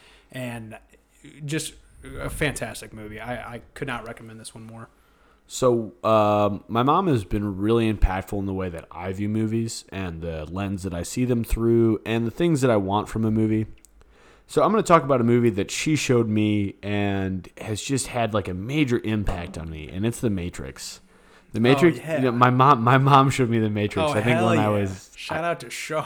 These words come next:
Speaker 2: I wanna say I was eleven or twelve.
Speaker 1: That's awesome.
Speaker 2: Yeah, I know, right? And she said, "I know, I know that you and I don't always agree on movies, but this is one that I think that you'll enjoy." And I, and she just, and after we watched it, we talked about it, and we talked about it for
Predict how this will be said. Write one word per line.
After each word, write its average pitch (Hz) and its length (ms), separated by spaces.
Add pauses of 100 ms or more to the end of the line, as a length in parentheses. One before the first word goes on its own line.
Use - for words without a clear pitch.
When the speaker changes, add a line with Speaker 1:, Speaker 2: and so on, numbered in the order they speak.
Speaker 2:
I 123 100
wanna 135 200
say 120 180
I 110 40
was 98 300 (120)
eleven 101 500
or 98 120
twelve. 92 580
Speaker 1:
That's 143 180
awesome. 160 540 (180)
Speaker 2:
Yeah, 127 180
I 107 120
know, 110 240
right? 101 400
And 107 120
she - 120
said, 101 340 (540)
"I 120 140
know, 127 440
I 110 120
know 120 160
that 127 100
you 127 100
and 123 100
I 117 80
don't 117 140
always 113 260
agree 113 200
on 107 120
movies, 92 600 (160)
but 107 140
this 120 140
is 131 120
one 113 180
that 107 100
I 98 40
think 98 240
that 98 80
you'll 92 200
enjoy." 87 400
And 90 160
I, 90 160
and 107 240
she 113 220
just, 101 260 (460)
and 120 100
after 127 260
we 120 120
watched 110 320
it, 92 80
we 90 80
talked 107 340
about 78 260
it, 71 80
and 78 80
we 90 80
talked 104 280
about 101 240
it 98 120
for 92 220